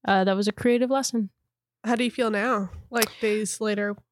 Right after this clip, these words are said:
Speaker 2: or a week
Speaker 1: Um,
Speaker 2: later?
Speaker 1: we're quite not out of the weeds yet. There's a lot of blaming happening behind the scenes, which sucks. Um, but at this point, I, like, it was like, as soon as it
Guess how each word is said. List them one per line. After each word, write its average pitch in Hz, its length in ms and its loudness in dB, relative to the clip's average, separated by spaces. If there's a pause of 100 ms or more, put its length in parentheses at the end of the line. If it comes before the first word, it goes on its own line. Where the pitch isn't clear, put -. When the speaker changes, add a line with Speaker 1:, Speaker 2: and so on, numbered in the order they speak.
(160)
Speaker 2:
or 311 120 6
a 339 100 6
week 339 120 4
Speaker 1:
Um, 311 80 -2
Speaker 2:
later? 202 300 -6
Speaker 1:
we're 339 240 4
quite - 320 2
not 427 140 4
out 294 140 4
of 254 80 2
the 233 100 2
weeds 202 380 2
yet. 180 280 0
There's 220 160 0
a 233 40 -2
lot 240 180 2
of 226 160 0
blaming 180 380 2
happening 175 460 0
behind 170 440 0
the 170 60 -4
scenes, 180 500 0
which 226 200 -2
sucks. - 600 -2 (280)
Um, 180 560 2
but 208 220 2
at 196 100 -4
this 226 160 2
point, 247 220 2
I, 208 200 4
like, 202 220 0
it 247 100 6
was 233 140 4
like, 240 100 2
as 262 80 4
soon 262 260 4
as 262 120 2
it 240 180 0